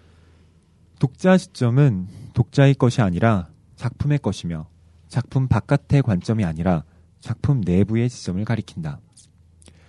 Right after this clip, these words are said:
작가가 쓴 것을 독자가 읽는 것이지만 읽기는 언제나 작가를 지향하는 것이 아니라 작품을 지향하며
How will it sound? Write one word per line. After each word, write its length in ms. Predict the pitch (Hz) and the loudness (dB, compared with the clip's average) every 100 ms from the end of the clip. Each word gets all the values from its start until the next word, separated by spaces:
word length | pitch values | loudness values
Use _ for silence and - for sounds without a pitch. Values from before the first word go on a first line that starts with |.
| _ _ _ _ _ _ _ _ - | _ _ _ _ _ _ _ _ -4
작가가 420 | 135 147 170 175 | 0 2 4 4
쓴 240 | - 196 | 2 2
것을 480 | 185 135 139 104 87 - _ _ | 4 4 4 2 0 -8 _ _
독자가 500 | - - 127 120 117 - | -2 0 0 2 2 0
읽는 340 | 113 117 139 123 | 0 2 2 2
것이지만 680 | 104 - 101 104 98 82 - _ _ _ - | -2 -6 -4 -2 -2 -4 -10 _ _ _ -6
읽기는 440 | 110 107 131 139 | -4 -2 0 2
언제나 400 | 117 87 101 107 120 | 0 -2 -2 -2 -4
작가를 680 | - 98 - 101 104 117 117 | -6 -10 -4 -4 -2 -4 -8
지향하는 520 | - - 123 127 120 110 | -10 0 2 2 0 -2
것이 200 | 101 95 | -4 -2
아니라 380 | 80 80 104 - _ - | -2 0 -2 -4 _ -10
작품을 560 | 107 - - 127 123 | -8 -6 -2 0 -2
지향하며 640 | 123 104 92 82 92 92 | -4 -4 -4 -4 -2 -4